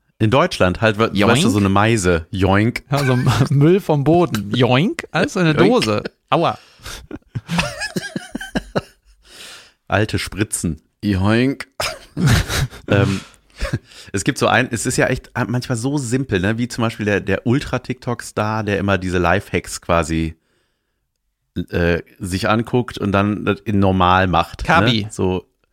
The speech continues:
Speaker 1: ja,
Speaker 2: Oder
Speaker 1: ich vergesse
Speaker 2: Kabi.
Speaker 1: mal den Namen, ne? Der immer diesen Move macht. Der macht diesen Signature-Move so, äh, mit seinen Hä-, Händen, Handflächen, deutet darauf und zeigt so,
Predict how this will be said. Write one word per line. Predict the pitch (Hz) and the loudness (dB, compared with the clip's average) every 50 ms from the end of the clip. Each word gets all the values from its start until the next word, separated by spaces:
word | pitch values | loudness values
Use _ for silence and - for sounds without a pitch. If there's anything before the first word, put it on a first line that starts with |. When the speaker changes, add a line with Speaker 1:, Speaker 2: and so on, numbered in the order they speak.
| _ _ _ _ _ _ _ - | _ _ _ _ _ _ _ 0
Speaker 1:
ja, | 92 90 87 82 78 120 | 2 2 2 2 0 0
Speaker 2:
Oder | 120 127 | -2 0
Speaker 1:
ich | - | 2
vergesse | - 123 - 131 156 | 2 2 2 2 2
Speaker 2:
Kabi. | |
Speaker 1:
mal | 151 139 | 2 2
den | 101 87 | 2 2
Namen, | 87 87 85 82 78 78 - | 2 2 2 2 0 -2 -4
ne? | - 95 101 110 101 | -2 0 0 2 2
Der | 95 104 104 104 | 4 2 2 2
immer | 110 110 110 | 2 2 2
diesen | 107 101 95 104 107 | 2 2 2 2 2
Move | 110 120 120 110 - - | 2 0 0 -4 -6 -6
macht. | - 85 76 - | -4 -4 -2 0
Der | - 92 | 0 0
macht | 92 98 - | 0 0 0
diesen | 104 92 87 | -2 -4 -2
Signature-Move | - - 135 - - 117 104 - 113 107 104 107 104 - | -2 -4 -4 -2 -2 -2 -2 0 0 0 2 0 -2 0
so, | - 113 104 - - _ _ _ _ - | 0 0 0 0 -2 _ _ _ _ 0
äh, | 147 127 107 90 - _ | 2 2 2 0 -2 _
mit | - - 90 - | -6 -6 -4 -2
seinen | 95 92 90 | 0 0 0
Hä-, | 80 87 95 - - | 0 0 0 -2 0
Händen, | - - 107 117 - - 107 101 95 _ _ _ _ _ _ _ | 0 0 0 0 0 0 -2 -2 -2 _ _ _ _ _ _ _
Handflächen, | - - 101 101 98 - - 98 95 - 101 92 95 95 | -2 -2 -2 -2 -2 -2 -2 -2 0 0 -2 -4 -4 0
deutet | 90 92 95 95 - 98 87 95 | 2 2 2 2 2 -2 -2 0
darauf | 95 92 87 92 98 - - | 0 2 2 2 0 0 -2
und | 92 87 - | -6 -6 -4
zeigt | - 87 85 87 82 - | 0 0 0 0 0 -2
so, | 95 90 - | -4 -4 -4